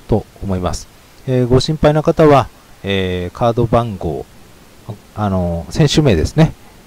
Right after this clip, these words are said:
番号と選手名、はい、一緒に記載していただけると間違いないかと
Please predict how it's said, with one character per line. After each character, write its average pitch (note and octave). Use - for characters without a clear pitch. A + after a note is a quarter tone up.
番 A#2
号 G#2+
と B2+
選 A#2
手 -
名、 D2+
は A#2+
い、 G#2
一 G2+
緒 A#2
に A2
記 -
載 A#2
し -
て -
い B2
た -
だ B2+
け -
る C#3+
と D3+
間 B2+
違 A#2+
い -
な G2+
い F2+
か -
と -